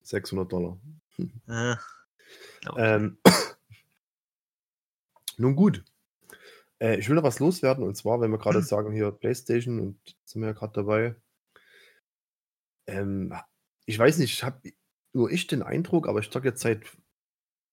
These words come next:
Speaker 1: Sommer oder so, drei Monat-, vier Monaten zocke ich ja wieder intensiv auf der PlayStation.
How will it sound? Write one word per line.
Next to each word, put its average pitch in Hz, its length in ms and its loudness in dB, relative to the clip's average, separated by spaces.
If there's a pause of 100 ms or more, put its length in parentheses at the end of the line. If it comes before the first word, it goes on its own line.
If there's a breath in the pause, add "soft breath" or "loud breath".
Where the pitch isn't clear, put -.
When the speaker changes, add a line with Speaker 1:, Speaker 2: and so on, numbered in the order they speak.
(160)
Speaker 1:
Sommer 135 340 -4
oder 123 180 -2
so, 127 180 -4
drei 113 240 -2
Monat-, 131 460 -2 (200)
vier 127 140 -2
Monaten 120 300 -2
zocke 110 180 -6
ich 113 60 -6
ja 107 80 -2
wieder 104 300 -2
intensiv 107 640 -6
auf 107 180 -6
der 101 120 -4
PlayStation. 92 640 -8